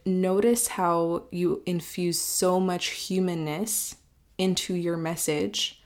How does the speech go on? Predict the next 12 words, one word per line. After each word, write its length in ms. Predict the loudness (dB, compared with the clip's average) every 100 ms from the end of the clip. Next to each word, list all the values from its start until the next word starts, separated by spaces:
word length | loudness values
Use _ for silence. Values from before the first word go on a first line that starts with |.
| _ _ _
just 300 | -2 -2 0
by 320 | 0 0 -2
not 440 | -2 2 2 0 -10
sharing 400 | -8 0 0 0
just 260 | 0 -2 -2
the 60 | -6
fact, 480 | 2 4 4 -2
but 100 | -6 -2
also 300 | -2 0 0
your 400 | -2 -2 -4 -6
thoughts, 500 | -8 0 2 2 0
emotions, 880 | -4 -4 -4 -4 -4 -4 -4 -4